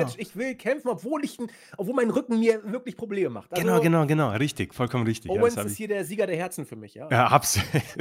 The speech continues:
Speaker 2: <laughs> Wie er das auch macht. Und ja, das muss von den Gesch-, Geschichtsbüchern, äh, gestrichen werden und die Leu-, und die Fans buhen und buhen. Also sie sind komplett dabei, was natürlich für Owens noch besser ist. Und plötzlich ertönt irgendeine Musik und ich so, "Hä, wer, wer ist das? Den kenn ich ja gar nicht." Und es hat ein bisschen gedauert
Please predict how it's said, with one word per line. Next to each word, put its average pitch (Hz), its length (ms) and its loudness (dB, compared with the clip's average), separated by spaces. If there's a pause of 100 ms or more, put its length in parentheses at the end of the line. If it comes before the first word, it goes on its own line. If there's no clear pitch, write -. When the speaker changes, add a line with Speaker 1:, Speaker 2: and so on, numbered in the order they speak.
(160)
Speaker 2:
<laughs> 175 480 -4
Wie 139 160 4
er 170 60 6
das 147 220 2
auch 131 120 2
macht. 127 260 2
Und 135 140 -2
ja, 156 160 2
das 135 160 0
muss 156 220 2
von 143 180 2
den 143 160 2
Gesch-, 131 320 0
Geschichtsbüchern, 131 1000 0
äh, 123 200 -2
gestrichen 135 580 -2
werden 131 340 2
und 127 240 -2
die 123 80 0
Leu-, 117 160 0
und 120 160 -2
die 123 80 -2
Fans 127 260 -2
buhen 147 380 2
und 127 160 0
buhen. 135 320 0
Also 117 160 -2
sie 117 120 -4
sind 127 200 -2
komplett 131 380 0
dabei, 117 380 2 (100)
was 107 280 -4
natürlich 117 460 -2
für 110 200 -2
Owens 117 300 0
noch 120 160 -4
besser 117 320 -2
ist. 117 180 -6 (760)
Und 135 220 -2
plötzlich 151 380 4
ertönt 160 360 4
irgendeine 147 260 6
Musik 131 380 2
und 110 80 6
ich 110 120 6
so, 101 160 0
"Hä, 120 420 2
wer, 104 200 -12
wer 107 80 -2
ist 104 200 -2
das? 120 340 4
Den 104 160 -4
kenn 117 160 -2
ich 117 100 -2
ja 107 100 -2
gar 104 240 -4
nicht." 98 240 -8
Und 110 220 -4
es - 180 -4
hat - 280 -4
ein 147 100 0
bisschen 156 280 2
gedauert 139 520 2